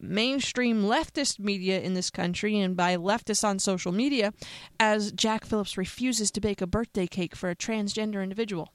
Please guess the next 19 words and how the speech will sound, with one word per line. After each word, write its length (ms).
No, 220
it's 240
not 320
that 180
at 180
all. 420
That 120
is 100
a 40
complete 720
and 140
utter 400
total 600
lie. 720
But 100
this 160
is 80
being 180
perpetrated. 540